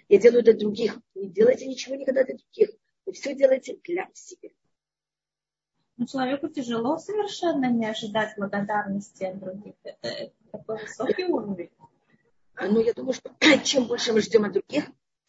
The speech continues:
Speaker 1: тем мы меньше это получим.
Speaker 2: И тем мы будем более алчно
Speaker 1: Зависимы.
Speaker 2: ждать эту благодарность.
Speaker 1: Да, Аллочка, конечно. И зависим, и это тяжело в среде. Среда ощущает это наше.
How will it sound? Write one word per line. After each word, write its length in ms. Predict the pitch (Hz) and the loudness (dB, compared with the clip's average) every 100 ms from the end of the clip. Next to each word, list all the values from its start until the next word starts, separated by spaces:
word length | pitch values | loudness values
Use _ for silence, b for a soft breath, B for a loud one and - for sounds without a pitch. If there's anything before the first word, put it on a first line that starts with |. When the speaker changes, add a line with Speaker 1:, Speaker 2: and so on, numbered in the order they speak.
| - | 2
Speaker 1:
тем 240 | 220 214 | 2 2
мы 100 | 208 | 0
меньше 300 | 196 208 208 | 0 -2 -6
это 100 | - | -8
получим. 360 | - 151 - - _ _ _ _ _ _ _ _ _ _ _ _ _ _ _ _ _ _ _ _ _ _ _ _ _ _ _ - | -10 -14 -16 -20 _ _ _ _ _ _ _ _ _ _ _ _ _ _ _ _ _ _ _ _ _ _ _ _ _ _ _ -18
Speaker 2:
И 80 | 208 | -8
тем 160 | - 240 | 0 2
мы 100 | 220 | 2
будем 480 | 208 240 233 220 208 | -2 -4 -2 -2 -2
более 680 | 214 220 208 196 185 185 - _ - _ - _ - | -4 -4 -2 -4 -4 -8 -18 _ -20 _ -20 _ 0
алчно 360 | 240 254 226 | 2 6 4
Speaker 1:
Зависимы. 320 | 214 220 - | 4 -2 0
Speaker 2:
ждать 300 | 190 233 - | 2 2 0
эту 200 | 269 254 | -10 -8
благодарность. 680 | 233 226 - 233 214 202 202 | -6 -4 -2 0 2 2 2
Speaker 1:
Да, 60 | 208 | 2
Аллочка, 240 | 220 - | 0 2
конечно. 440 | 208 202 185 - - B | 4 4 4 0 -14 B
И 80 | - | -4
зависим, 680 | 180 185 233 285 - 147 - - | 4 4 4 0 0 -4 -6 -12
и 60 | 202 | 0
это 120 | 208 | 0
тяжело 380 | 220 208 220 220 | 4 4 4 2
в 80 | - | -2
среде. 640 | 190 185 170 - - - _ _ _ | -4 -4 -6 -10 -10 -10 _ _ _
Среда 280 | - 185 170 | -8 -2 0
ощущает 560 | - - - 185 180 | 2 2 2 2 0
это 140 | - 175 | -6 -8
наше. 300 | 170 - | -8 -8